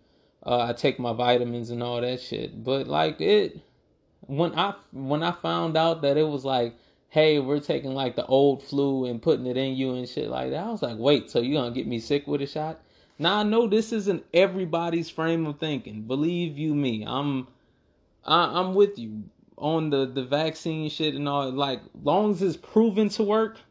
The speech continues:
I'll take it. Proven to work, I'll take it.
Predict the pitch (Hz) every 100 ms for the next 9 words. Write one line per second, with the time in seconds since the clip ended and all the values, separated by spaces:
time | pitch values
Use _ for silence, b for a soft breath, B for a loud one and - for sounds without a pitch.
0 | _ _ _ - 151 151 147 143 117 113
1 | - _ _ _ _ _ 196 202 185 175
2 | 160 165 160 - 131 135 127 123 110 -
3 | -